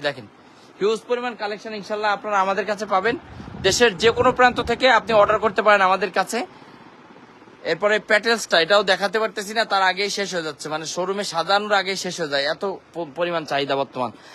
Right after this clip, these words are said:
আর এগুলো হচ্ছে আপনার বাটিকের কালেকশন, দেখেন A to Z চারশো চল্লিশ টাকা থেকে আমাদের বাটিক শুরু। সব ধরনের কালেকশন আপনারা আমাদের একই শোরুমে পেয়ে যাবেন। তো ঠিক আছে, আজকে এই পর্যন্তই, দেখা হবে অন্য কোনো সময়, অন্য কোনো লাইভে। ততক্ষণ সবাই ভালো থাকেন,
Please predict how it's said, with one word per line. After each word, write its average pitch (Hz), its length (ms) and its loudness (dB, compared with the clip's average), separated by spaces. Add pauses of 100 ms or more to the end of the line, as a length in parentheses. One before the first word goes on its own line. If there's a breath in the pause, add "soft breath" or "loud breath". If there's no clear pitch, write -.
(340 loud breath)
আর 160 160 4
এগুলো 214 280 4
হচ্ছে 220 180 0 (100)
আপনার 214 280 2
বাটিকের 190 400 0
কালেকশন, 156 420 -2
দেখেন 131 180 -10 (280)
A - 20 2 (140)
to 233 80 -10 (100)
Z - 20 -8 (260)
চারশো 180 340 0 (120)
চল্লিশ 214 340 -4
টাকা 214 140 0 (100)
থেকে 208 200 -6
আমাদের 202 280 -2
বাটিক 190 300 0
শুরু। 202 160 -2 (540 loud breath)
সব 214 200 6 (140)
ধরনের 226 400 4
কালেকশন 214 420 0 (120)
আপনারা 202 360 2
আমাদের 196 240 -2 (180)
একই 214 260 -8
শোরুমে 196 360 -2
পেয়ে 165 180 -2
যাবেন। 127 200 -8 (440 soft breath)
তো 196 140 -6
ঠিক 226 200 -6
আছে, 247 120 -4 (100)
আজকে 240 240 -4
এই 233 120 0
পর্যন্তই, 233 440 -2 (100)
দেখা 202 200 -6
হবে 220 200 -6
অন্য 220 180 -10
কোনো 226 120 -10 (120)
সময়, 220 280 -4 (140)
অন্য 196 100 -8 (100)
কোনো 208 120 -6 (120)
লাইভে। 185 260 -4 (420 soft breath)
ততক্ষণ 226 380 -8
সবাই 233 240 -2
ভালো 226 160 -2 (100)
থাকেন, 254 300 -4